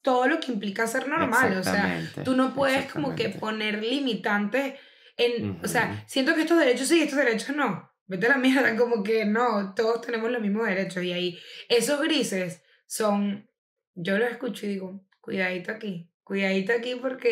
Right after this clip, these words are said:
Speaker 2: Sí.
Speaker 1: estás lanzando unas cositas feas.
Speaker 2: Sí.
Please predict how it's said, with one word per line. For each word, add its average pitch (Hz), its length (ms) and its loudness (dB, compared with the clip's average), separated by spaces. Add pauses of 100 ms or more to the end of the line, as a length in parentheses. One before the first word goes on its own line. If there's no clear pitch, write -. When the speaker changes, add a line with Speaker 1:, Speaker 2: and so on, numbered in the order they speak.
(120)
Speaker 2:
Sí. - 120 -6
Speaker 1:
estás 196 360 -6
lanzando 233 360 -4
unas 233 140 -6
cositas 220 400 -10 (280)
feas. - 440 -4
Speaker 2:
Sí. - 160 -14